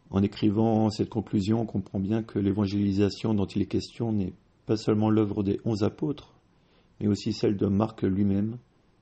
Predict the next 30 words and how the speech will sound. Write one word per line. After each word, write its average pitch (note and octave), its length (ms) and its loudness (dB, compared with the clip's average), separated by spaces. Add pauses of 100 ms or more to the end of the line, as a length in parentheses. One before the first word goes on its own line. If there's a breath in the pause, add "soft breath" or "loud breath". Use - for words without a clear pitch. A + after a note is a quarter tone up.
(220)
et G2 180 0
de G2 120 0
bien G#2 200 4
d'autres G#2 300 0
chrétiens - 840 -4
d'hier, G2+ 520 0 (640)
mais G2 140 -2
également G2+ 360 2
d'aujourd'hui. F#2+ 560 -2 (1500 soft breath)
Marc, A#2 340 0
qui - 120 -8
n'était G#2+ 240 0
pas A#2+ 160 2
l'un A#2+ 140 2
des G#2+ 120 4
douze G#2+ 220 2
apôtres, B2+ 540 -2 (140)
est G2 100 -2
l'un A2+ 220 0
de G#2+ 140 2
ceux B2 220 0
qui B2 240 -6
ont G2+ 120 0
reçu A2+ 340 -2
l'évangile G#2 480 0
de G2+ 100 2
la F#2+ 120 0
part G2+ 260 -2
des F2+ 200 -2
apôtres, G2 440 -6